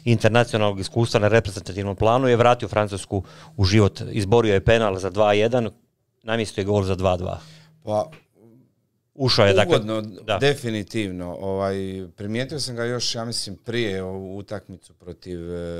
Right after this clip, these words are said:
Speaker 2: još prije kad su igrali protiv Engleza, mi se čini, možda je neka druga, nebitno, ali uglavnom znam da sam ga primijetio da ima nekakav, rekao bi to, ovaj, zamrznuti izraz lica,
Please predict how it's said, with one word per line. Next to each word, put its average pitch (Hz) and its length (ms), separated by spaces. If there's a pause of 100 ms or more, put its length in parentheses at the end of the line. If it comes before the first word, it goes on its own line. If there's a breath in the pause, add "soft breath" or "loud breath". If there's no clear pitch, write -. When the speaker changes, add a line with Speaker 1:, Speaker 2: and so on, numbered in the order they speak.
(680)
Speaker 2:
još 85 260
prije 101 200
kad - 220
su 98 60
igrali 95 180
protiv 80 460
Engleza, 82 640 (680)
mi 98 80
se 101 180
čini, 113 460 (260)
možda 95 280
je 80 100 (520)
neka 90 320
druga, 90 220
nebitno, 87 460
ali 92 100
uglavnom 127 260
znam 151 160
da 131 60
sam 113 180
ga 110 80
primijetio 131 460
da 117 120
ima 131 220
nekakav, 107 600 (680 soft breath)
rekao 110 500
bi 92 120
to, 117 480
ovaj, 95 520
zamrznuti 104 800
izraz 104 400
lica, 98 500